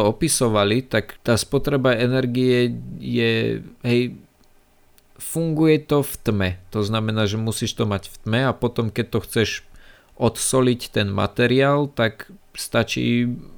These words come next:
slnečné, akože slnečné svetlo. Oni m-, hovorili, že teda,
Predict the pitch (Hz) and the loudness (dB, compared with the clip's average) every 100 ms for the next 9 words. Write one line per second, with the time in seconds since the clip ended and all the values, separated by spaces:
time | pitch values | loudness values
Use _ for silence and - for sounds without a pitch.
0 | - - - 123 117 - 123 120 107 - | -12 -6 -2 -2 -2 -4 -6 -4 -4 -4
1 | 117 110 113 110 - 120 113 - 120 113 | -4 -2 -2 -4 -6 -4 -4 -4 -4 -4
2 | - 107 101 101 92 - - - _ - | -2 -2 -2 -4 -8 -10 -20 -20 _ -4
3 | 117 117 117 117 117 110 - - 113 120 | 0 0 0 -2 -4 -10 -10 -4 -2 0
4 | 120 117 113 113 104 107 - 107 107 107 | 2 2 2 2 0 -2 -2 0 2 2
5 | 104 | 0